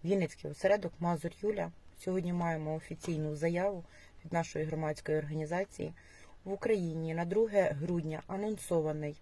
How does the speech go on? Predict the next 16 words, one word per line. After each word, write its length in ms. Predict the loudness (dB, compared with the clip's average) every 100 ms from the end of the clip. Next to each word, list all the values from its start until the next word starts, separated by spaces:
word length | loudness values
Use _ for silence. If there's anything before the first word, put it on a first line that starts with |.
| -2
мирний 380 | 4 4 2 -4
пікет 320 | -6 2 2 2 -2
по 100 | -2
місцях, 460 | -4 0 0 0 -2 -20 -20 -20 -20 -18 -8
і 280 | -6 -6 -6
дану 400 | 2 4 4 0 -2
акцію 500 | -4 -4 -8 -4 -2
ми 160 | -2 -4
підтримуємо. 760 | -6 0 2 2 0 -2 -6 -10 -18 -20 -20 -20 -14 -4
Е, 320 | 2 4 4 2
необхідно 760 | 0 0 0 -4 -2 0 -2 -4 -12
виходити 840 | 6 8 8 4 2 2 0 -4 -8 -10 -10
і 80 |
підтримати 560 | -10 -4 0 0 0 -2
наших 440 | -2 -4 -6 -8
військових. 520 | -8 -4 -2 -2 -2